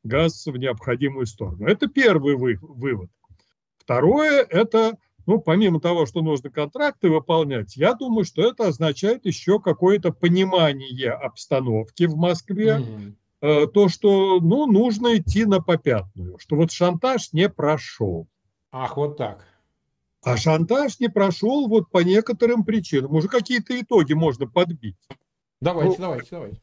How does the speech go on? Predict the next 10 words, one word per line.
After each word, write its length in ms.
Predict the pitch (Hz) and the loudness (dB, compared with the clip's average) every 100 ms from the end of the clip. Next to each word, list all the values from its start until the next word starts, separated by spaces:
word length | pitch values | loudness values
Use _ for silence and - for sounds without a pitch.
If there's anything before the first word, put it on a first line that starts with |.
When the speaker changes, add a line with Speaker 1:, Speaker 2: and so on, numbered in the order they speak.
| - | -20
Speaker 1:
во-первых, 880 | 147 147 147 170 240 285 294 277 151 | -8 -6 -4 -2 0 0 0 -4 0
я 220 | 170 233 | 0 0
смотрю, 580 | 175 175 160 135 123 196 | 2 0 0 -2 0 0
появляются, 920 | 214 185 139 139 123 131 143 - 202 | 2 2 2 0 0 -2 -8 -6 0
э, 180 | 214 208 | 0 0
в 480 | 247 170 143 127 147 | -2 0 0 2 0
экспертном 540 | 165 - 190 - 143 120 | 0 0 0 0 -6 -6
сообществе 960 | 139 117 110 110 - 165 - 202 220 - - - - | -4 -2 -2 -6 -6 -6 -2 2 2 0 -20 -20 -4
довольно 380 | 131 196 240 190 | 4 4 4 0
серьёзные 1200 | - 208 196 180 160 139 165 185 180 185 190 | 2 0 4 4 4 2 0 0 0 0 0